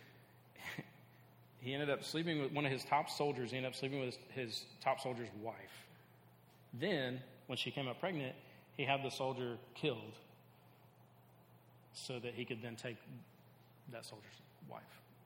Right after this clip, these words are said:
as his own. So then I come back to, okay, cool, I get that at seventeen you went out and, like, killed a giant. I wouldn't do that. I would just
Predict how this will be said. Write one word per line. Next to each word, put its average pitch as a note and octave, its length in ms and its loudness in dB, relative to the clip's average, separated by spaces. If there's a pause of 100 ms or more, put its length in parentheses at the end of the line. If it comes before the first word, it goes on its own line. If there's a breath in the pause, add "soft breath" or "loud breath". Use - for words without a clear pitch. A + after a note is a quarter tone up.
(120)
as A2 80 -10
his G#2 120 -14
own. A2 60 -14 (2500)
So - 160 -4
then E3 140 4
I F3 60 6
come D3 160 2
back C#3 200 6
to, C3+ 220 2
okay, B2 300 0 (400)
cool, C3+ 300 2
I C3 100 0
get C3+ 220 2
that C3 100 2
at C3+ 100 -2
seventeen C3+ 520 0
you B2+ 100 0
went B2+ 160 -4
out A#2+ 160 -4
and, B2 80 -10
like, A#2 180 -6 (440 loud breath)
killed C3+ 160 4
a B2+ 40 -2
giant. B2 460 0
I B2 60 -4
wouldn't C3 220 0
do B2+ 100 2
that. B2 180 2
I A#2+ 60 2
would A#2+ 120 -4
just A#2 260 -6